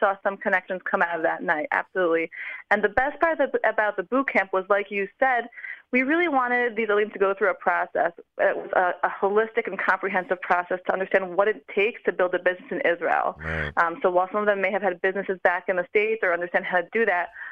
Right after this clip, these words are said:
Speaker 1: what was really unique about the, the boot camp is that it bridged that gap, understanding, um, you know, how to do taxes in Israel, how to network in Israel, and we really saw the fruit of that <clears throat> at the pitch night, excuse me.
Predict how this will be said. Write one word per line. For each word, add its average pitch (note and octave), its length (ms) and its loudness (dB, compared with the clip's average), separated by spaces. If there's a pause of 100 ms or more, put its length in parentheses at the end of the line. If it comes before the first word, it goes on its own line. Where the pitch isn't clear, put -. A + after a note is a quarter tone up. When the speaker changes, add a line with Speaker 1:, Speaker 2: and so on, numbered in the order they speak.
(100)
Speaker 1:
what G#3 120 2
was G#3 100 0
really C4 160 2
unique A3+ 240 -2
about F#3+ 240 0
the, F#3+ 240 0 (120)
the F#3+ 100 -10
boot - 260 0
camp F#3+ 220 0
is F#3 80 -2
that F#3 120 2
it F3+ 240 -4
bridged F#3+ 280 -2
that E3+ 280 0
gap, E3 340 0
understanding, E3+ 680 -2 (380)
um, C#3+ 800 0
you F3+ 100 0
know, E3+ 80 4
how F3+ 200 0
to F3+ 100 -2
do F3+ 220 0
taxes F3 400 -2
in F3+ 80 0
Israel, E3 320 2
how E3 80 2
to F3 80 -2
network F3 400 0
in - 80 -4
Israel, - 400 0
and G3 100 -4
we F#3+ 100 -4
really F#3 300 2
saw - 100 -2
the E3 80 -2 (140)
fruit - 180 0
of C4 60 -10
that - 280 0 (500)
<clears throat> - 280 0
at G#3+ 180 -2
the F#3+ 80 0
pitch - 260 -2
night, C#3 120 -2
excuse - 360 -6
me. F#3+ 180 -10